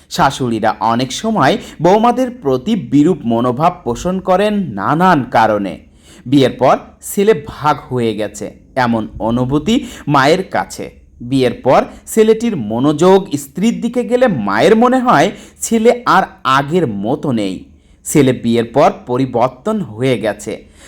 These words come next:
শাশুড়ির এই ম-, অনুভূতি থেকেই শুরু হয় মানসিক প্রতিদ্বন্দ্ব। এতে করে শাশুড়ির বৌমার ওপর একটা ক্ষোভ জন্মায়, এতে করে মানসিক অশান্তি শুরু হতে থাকে। সংসারে কর্তৃত্ব হারানোর ভয়।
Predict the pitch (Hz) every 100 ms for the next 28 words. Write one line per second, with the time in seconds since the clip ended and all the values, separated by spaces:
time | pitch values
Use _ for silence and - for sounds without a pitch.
0 | - - 226 233 262 262 202 - 170 269
1 | 311 294 202 247 254 220 240 240 240 233
2 | 233 147 165 285 - 202 180 139 127 -
3 | 156 110 101 165 180 233 240 - 120 120
4 | 120 160 113 110 101 98 95 - - -
5 | - 135 139 113 - 110 143 - - 110
6 | - 120 135 151 127 117 113 120 170 220
7 | 233 247 240 240 247 - - 185 139 -
8 | 120 101 98 90 - _ _ - - 196
9 | - 254 147 110 104 120 143 190 190 -
10 | 113 - 190 208 208 220 220 214 214 220
11 | 214 151 113 90 - _ - - - 135
12 | 120 120 120 120 120 113 113 127 127 -
13 | 147 - 127 139 165 180 165 202 233